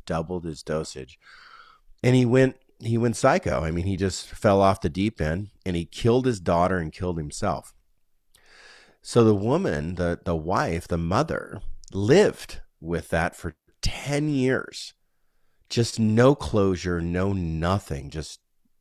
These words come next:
they're dead. She felt an immense amount of shame because she was alive. So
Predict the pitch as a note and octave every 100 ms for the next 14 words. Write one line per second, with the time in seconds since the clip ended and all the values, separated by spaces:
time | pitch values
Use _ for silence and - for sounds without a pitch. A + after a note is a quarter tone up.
0 | - - E2 D#2 - G2+ E2+ - - -
1 | - - - A#2+ B2 - B2 G2+ - F#2
2 | E2 D#2 D#2 F2+ G2 G#2 - - E2+ E2
3 | D#2+ D#2 - - - F#2+ D2 C2+ C2 -
4 | - - - - - E2 - E2+ D2+ C#2+
5 | - - - - - C#2+ C#2+ C#2+ C2+ G#1+
6 | - - _ _ - _ _ _ _ _
7 | _ _ _ - - - - - B2+ A2